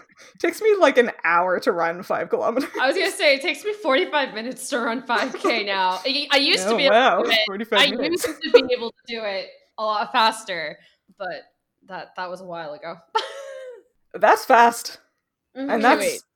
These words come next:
Speaker 1: slow.
Speaker 3: wait, wh-, sorry.
Speaker 1: <laughs>
Speaker 3: Say how much that was again? What was it?
Speaker 1: It was seventy-four kilometers. And if he
Speaker 3: Yeah.
Speaker 1: runs seventy-four kilometers in fifteen minutes, that's a little bit under five kilometers per minute.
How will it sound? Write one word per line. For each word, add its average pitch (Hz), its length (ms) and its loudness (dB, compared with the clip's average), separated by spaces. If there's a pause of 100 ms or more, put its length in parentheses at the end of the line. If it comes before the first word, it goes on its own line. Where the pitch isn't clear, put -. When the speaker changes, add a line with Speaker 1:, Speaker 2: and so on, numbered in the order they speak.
(220)
Speaker 1:
slow. 214 340 8
Speaker 3:
wait, 185 100 -6
wh-, - 260 -20
sorry. 185 240 -2 (840)
Speaker 1:
<laughs> - 760 -20
Speaker 3:
Say 294 220 -4
how 302 100 -8
much 294 200 -10
that 302 120 -10
was 302 140 -10
again? 320 280 -14
What 220 140 -10
was 302 120 -12
it? 370 200 -12 (920)
Speaker 1:
It 220 60 4
was 240 200 2
seventy-four 233 880 2
kilometers. 165 760 -4
And 202 120 -6
if 202 80 -2
he 190 80 0
Speaker 3:
Yeah. - 60 -4
Speaker 1:
runs 202 260 0
seventy-four 240 540 0
kilometers 185 520 -6
in 185 80 -12
fifteen 202 420 -8
minutes, 175 400 -8
that's 175 520 -2 (560)
a 190 60 -4
little 202 260 -2
bit 220 160 0
under 185 260 -4
five 175 320 -2
kilometers 160 680 -4
per 170 180 -4
minute. 143 360 -12